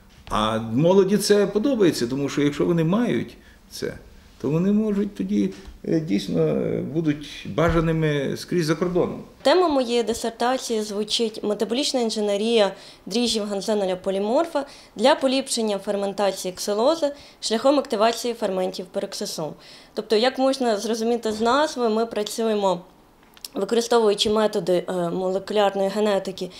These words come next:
Speaker 2: і, е, метаболічної інженерії для того, щоб створити, е, надпродуцентів паливного етанолу.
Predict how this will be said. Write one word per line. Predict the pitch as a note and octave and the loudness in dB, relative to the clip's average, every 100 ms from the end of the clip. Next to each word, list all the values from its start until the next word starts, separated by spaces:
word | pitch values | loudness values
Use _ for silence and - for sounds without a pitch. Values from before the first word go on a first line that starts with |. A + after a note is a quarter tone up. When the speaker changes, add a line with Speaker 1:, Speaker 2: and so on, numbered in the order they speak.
| - - - | -18 -20 -12
Speaker 2:
і, | G3+ G#3 G3 F#3+ | -2 2 4 4
е, | F3+ F3 | 0 0
метаболічної | F3 F#3 F#3 G#3+ A3+ A#3 | 0 -4 -2 -2 0 -2
інженерії | A3 A#3+ B3+ D#4+ D4+ | 0 0 0 0 0
для | A#3 | 0
того, | A#3 C#4+ C4+ | 4 4 4
щоб | B3+ - C4 A3+ | -2 2 2 2
створити, | A3 - G#3 A3+ D4 C#4+ C4 - - - - | -2 0 4 4 4 4 4 0 -18 -4 2
е, | F#3+ | 4
надпродуцентів | A#3+ C#4 A#3+ G3+ G#3+ - C4 D4 C4+ B3+ - | 6 4 2 2 2 4 4 4 0 0 -2
паливного | B3 A#3 B3 B3 B3 A#3+ | 4 4 4 2 0 0
етанолу. | A#3 A#3 C4+ C4+ G3+ F3 E3+ | -2 2 4 6 6 4 0